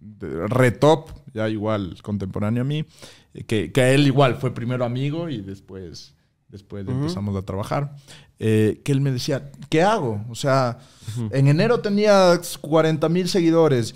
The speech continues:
Speaker 1: y ahora tengo, ahora estamos en mayo, justo estuve ayer con él, tengo ochocientos cuarenta mil, ¿qué hago?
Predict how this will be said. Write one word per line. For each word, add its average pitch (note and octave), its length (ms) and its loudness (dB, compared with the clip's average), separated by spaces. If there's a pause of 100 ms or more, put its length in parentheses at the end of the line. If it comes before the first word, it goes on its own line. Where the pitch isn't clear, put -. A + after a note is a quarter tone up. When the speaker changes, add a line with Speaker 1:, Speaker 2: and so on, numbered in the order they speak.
(120)
Speaker 1:
y C#3 120 0
ahora F#3 280 4
tengo, F3+ 760 0
ahora D#3+ 240 2
estamos F3 340 -2
en D#3 120 -2
mayo, F3 240 2
justo D#3+ 260 -8
estuve C#3+ 220 -6
ayer C#3+ 160 -4
con D3+ 160 0
él, D#3+ 140 2
tengo E3 180 2
ochocientos C#3 720 -4 (180)
cuarenta C#3+ 360 0
mil, G3+ 240 -2
¿qué F3+ 120 -4
hago? G3 400 -2